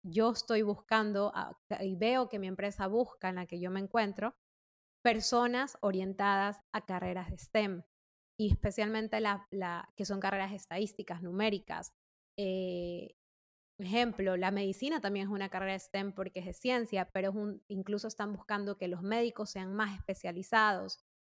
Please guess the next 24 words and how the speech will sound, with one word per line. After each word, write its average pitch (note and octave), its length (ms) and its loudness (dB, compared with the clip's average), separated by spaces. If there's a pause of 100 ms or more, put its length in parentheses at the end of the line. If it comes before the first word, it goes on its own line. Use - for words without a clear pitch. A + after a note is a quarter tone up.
(200)
Eh, F#3+ 600 -2 (100)
son, A3 360 -4
son A3 200 -4
carreras A#3+ 320 -2
que A3 80 -6
se G#3+ 120 -8
necesitan, G#3+ 560 -6
pero F#3 240 -2
muchas G#3 380 -6
veces G#3+ 460 -4
nadie G3+ 360 -2
nos G#3 160 -6
lo F3+ 120 -8
dijo. F#3+ 240 -4
Entonces, F#3 300 -8
es G#3 60 -4
una G#3+ 160 -4
invitación G#3 640 -4
también F#3+ 460 -6
a, G3 240 -4 (720)
a G3 260 -2
que F#3+ 580 -2
estas A3 280 -8 (100)
personas, G#3 640 -4